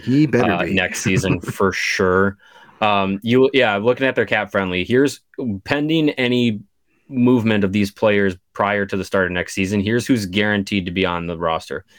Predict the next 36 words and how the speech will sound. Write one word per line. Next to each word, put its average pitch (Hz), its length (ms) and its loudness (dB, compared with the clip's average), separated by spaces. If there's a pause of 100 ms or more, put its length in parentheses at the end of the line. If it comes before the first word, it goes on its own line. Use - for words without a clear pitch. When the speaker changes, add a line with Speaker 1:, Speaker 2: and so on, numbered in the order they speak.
(400)
Speaker 2:
Jason 117 360 0
Dickinson, 113 540 -2
Colin 110 400 -2
Blackwell, 101 520 0
Sam 104 340 -4
Lafferty, 92 540 -4 (460)
Mackenzie 113 420 -2
Entwistle, 104 460 -2
Reese 101 260 0
Johnson, 101 540 -2
Boris 98 340 0
Tkachuk, 98 460 -2
Taylor 98 340 0
Radish. 85 540 -2 (420)
Uh, 90 220 0
like 95 160 -2
you 101 40 0
mentioned, 98 280 0
Jake, 90 240 -2
Kurashev's 101 460 0
an 101 80 -2
R 92 180 0
F - 120 -6
A. 87 280 -2 (480)
Then 101 180 0
defensively, 107 560 -2
you 104 120 4
have 98 100 0
Seth - 320 -2
Jones, 110 440 -2 (300)
Connor 101 240 -2
Murphy, 98 560 0
Jake 98 280 -4
McCabe, 95 520 -2
Philip 95 380 -2
Roos. 90 460 -4